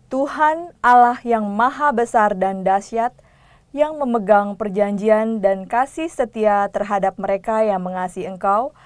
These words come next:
serta berpegang pada perintah-Mu, kami telah berbuat dosa dan salah. Kami telah berlaku fasik dan telah memberontak.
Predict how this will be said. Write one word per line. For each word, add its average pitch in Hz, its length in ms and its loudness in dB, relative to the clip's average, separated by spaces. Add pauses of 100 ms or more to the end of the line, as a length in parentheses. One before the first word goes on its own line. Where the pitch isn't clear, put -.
(240)
serta 277 480 0
berpegang 208 800 -2 (160)
pada 240 480 4
perintah-Mu, 196 880 -8 (640)
kami 285 480 2
telah 202 400 0
berbuat 208 640 2
dosa 214 560 -2
dan 226 320 -2
salah. 156 560 -8 (1200)
Kami 247 400 2
telah 240 480 4
berlaku 220 560 0
fasik 269 480 0 (160)
dan 254 320 0
telah 269 400 0
memberontak. 208 720 0